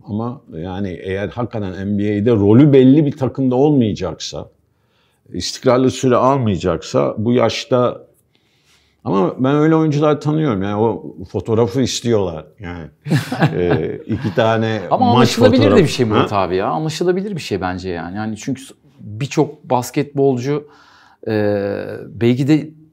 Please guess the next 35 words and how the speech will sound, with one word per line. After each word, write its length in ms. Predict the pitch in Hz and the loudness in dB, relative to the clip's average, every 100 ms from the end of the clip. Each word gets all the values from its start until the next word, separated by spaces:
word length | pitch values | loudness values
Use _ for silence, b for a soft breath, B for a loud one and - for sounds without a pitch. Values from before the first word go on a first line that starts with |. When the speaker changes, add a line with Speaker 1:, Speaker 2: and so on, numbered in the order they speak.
| _ 127 | _ 0
Speaker 2:
daha, 300 | 131 143 143 | 2 2 0
ne 60 | 143 | -4
bileyim, 180 | 151 143 | -2 -2
küçük 280 | - - | -6 -4
takımda 380 | - 156 175 170 | 0 2 2 2
parkeye 380 | 151 143 143 156 | 4 2 6 4
ilk 120 | 160 | 6
adım 220 | 156 156 | 2 2
attığında 380 | 151 156 170 175 | 0 0 0 2
zaten 340 | 180 156 147 131 | 2 2 2 2
o 320 | 139 143 - | 2 2 -2
kareyi 1040 | 143 156 170 170 - - _ - - 156 | 0 4 4 2 -4 -20 _ -18 -4 0
hayal 300 | 180 175 143 | 0 2 2
ederek 420 | 123 110 - - 117 | 2 2 -2 -4 -2
o-, 120 | 113 | -2
oraya 320 | 113 107 101 | -2 -2 -2
başlıyor 440 | 101 - - 104 | -4 -6 -8 -6
yani. 180 | 104 104 | -4 0
Speaker 1:
Ya 140 | 180 127 | 2 4
Amerikalılar 800 | 175 220 208 220 220 233 214 | 4 4 4 4 6 4 4
da 260 | 220 226 185 | 4 4 4
Speaker 2:
Evet. 160 | 165 170 | 2 4
Speaker 1:
böyle 340 | 214 220 233 | 6 4 4
de, 160 | 202 139 | 2 2
e, 560 | 117 131 - 131 110 | 0 -6 -8 -10 -10
Avrupalılar 680 | - 147 196 180 196 202 196 | -6 -4 -4 -2 0 0 0
da 80 | 196 | 2
Speaker 2:
Ha, 80 | 180 | 2
Speaker 1:
o 40 | |
kadar 340 | 180 180 190 190 | 2 2 2 4
var 60 | |
Speaker 2:
bizim 220 | 123 165 | 4 4
Speaker 1:
mı 80 | 214 | 6
bilmiyorum. 180 | 190 214 | 6 6
Speaker 2:
dönemizdeki, 800 | 220 220 202 214 - 226 226 226 | 6 4 2 -2 0 0 0 -6